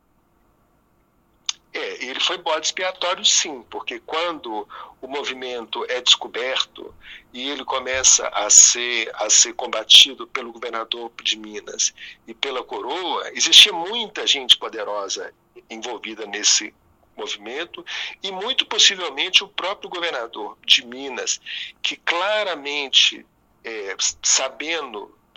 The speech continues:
do projeto da revolta, ele faz corpo mole e não combate o movimento e demora muito a avisar a Portugal o, o que tava acontecendo. A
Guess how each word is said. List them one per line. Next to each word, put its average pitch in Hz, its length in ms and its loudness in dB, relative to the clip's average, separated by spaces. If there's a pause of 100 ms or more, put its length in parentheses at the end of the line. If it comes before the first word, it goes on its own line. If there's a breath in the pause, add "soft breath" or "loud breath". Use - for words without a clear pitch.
(120)
do 123 100 -10
projeto 123 500 -4
da 120 120 -8
revolta, 104 720 -8 (460 loud breath)
ele 143 240 -10
faz 147 320 0
corpo - 380 -8
mole 123 600 -4
e 135 60 -12
não 139 220 -10
combate 123 800 -2 (840)
o 123 80 -14
movimento 120 760 -10
e 127 80 -10
demora 131 360 -6
muito 156 440 -8
a 139 60 -4
avisar 120 500 -6
a 117 80 -6
Portugal 110 600 -4
o, 127 200 -12 (140)
o 170 60 -10
que - 100 -16
tava 117 320 -4
acontecendo. - 880 0
A - 300 -18